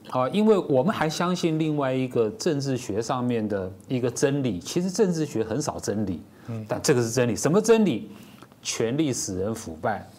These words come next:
Speaker 1: 永久的权力会使人永远腐败，这是政治的，的真理就对了。
Speaker 2: 嗯。
Speaker 1: 所以说才，才会发明说民主制度哈，才会创造出要三权分立。权力其实就是一种病毒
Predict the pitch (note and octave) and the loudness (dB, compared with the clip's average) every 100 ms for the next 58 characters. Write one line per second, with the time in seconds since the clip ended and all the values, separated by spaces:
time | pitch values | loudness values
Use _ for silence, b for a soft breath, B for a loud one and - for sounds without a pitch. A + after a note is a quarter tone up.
0 | B B B B - B2 A2+ D3+ G3 C#3 | B B B B -6 0 2 4 2 0
1 | - F#2+ - F2+ F#2+ C3 G#2 - A2+ A2 | -2 -6 -6 -4 -2 -2 -2 -4 -2 -2
2 | - F2 E2+ F2 G2+ G2+ G2 A#2 A2 G#2+ | -4 -6 -6 -6 -6 -2 0 2 0 0
3 | A2 - - G2+ F#2 - - D#3+ B2 A#2 | -4 -10 -4 -4 -4 -12 -6 -4 -4 0
4 | E3 A2+ A2+ G#2+ F#2+ F2 - - - A2+ | 0 2 -2 -4 -4 -6 -12 -20 -10 -6
5 | F#2+ F2 - B2+ C3 G2+ F2+ G2+ B2 E2 | -6 -8 -2 0 2 0 -4 -4 -2 -2
6 | - - A2+ G#2 B B B B B - | -4 -8 -10 -10 B B B B B 0
7 | A3 B3 G#3+ A3 G#3+ D3 F3+ F3 - C3+ | 4 6 6 2 2 0 0 -2 -6 -2
8 | D#3 G3 E3 F#3 F3+ E3+ B2+ C3+ C3+ D#3 | 2 2 2 4 4 4 0 0 2 2
9 | G3 F#2+ G2 D3 C3+ B2 G#2+ F#2 G2 F#2 | 0 -2 -4 -4 -2 0 -2 -2 -6 -6
10 | B B - B2+ D3+ D3+ G#3 F3+ D#3 D3+ | B B -4 0 0 2 2 4 2 0
11 | C#3 - C3+ C3+ D3 B2 - C#3 C#3 - | 0 -4 -4 0 0 -2 -2 -2 -2 -6
12 | F2+ G2 B2 B2 C3+ A2+ - B B B | -8 -2 0 2 2 0 -2 B B B
13 | B - - C#3+ D3+ A3 G3 - A#2 A2+ | B -10 -4 0 2 2 0 -2 -2 -2
14 | A#2 A#2 B2 A2+ F2 F#2+ A2+ F#2+ | -2 -2 -2 -4 -4 -2 -2 -2